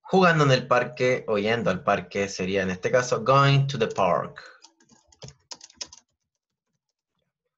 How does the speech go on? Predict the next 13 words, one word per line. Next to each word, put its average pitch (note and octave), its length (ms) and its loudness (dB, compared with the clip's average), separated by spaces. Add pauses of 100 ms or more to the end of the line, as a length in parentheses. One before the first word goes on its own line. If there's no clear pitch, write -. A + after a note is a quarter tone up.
(200)
Para G2+ 140 -4
que G2 60 2
vayan A2 180 4
siguiendo A2 340 2
el A2 80 2
hilo, C3+ 440 0 (560)
esta A2 340 -4
corresponde F#2+ 500 -2
acá. C3 420 -2 (2000)
Esta F#2 60 -4
ya F2+ 80 -2
está F2+ 220 -2
hecha. A2 580 -4